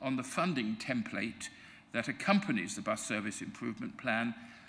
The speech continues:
is imminent. Indeed, we are expecting to hear from government this week. So, we're requesting that Cabinet agree to de-, to delegate the final development,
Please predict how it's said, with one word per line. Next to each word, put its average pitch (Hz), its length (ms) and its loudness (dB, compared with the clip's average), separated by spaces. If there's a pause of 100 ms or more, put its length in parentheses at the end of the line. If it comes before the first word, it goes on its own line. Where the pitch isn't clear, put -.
(240)
is 147 320 10
imminent. 139 580 0 (120)
Indeed, 127 440 4
we 123 120 2
are 127 160 4
expecting - 800 -2 (380)
to 135 100 0
hear 156 280 2
from - 200 -4
government 113 460 0
this - 240 -4
week. 95 340 -6 (1600)
So, 123 360 4 (440)
we're 147 120 4
requesting 151 640 4
that 110 120 -6
Cabinet 175 460 2
agree 175 480 2 (320)
to - 120 0
de-, 160 280 -4 (240)
to 175 220 0 (140)
delegate - 680 2 (380)
the 127 80 -4
final 151 400 6
development, 117 720 0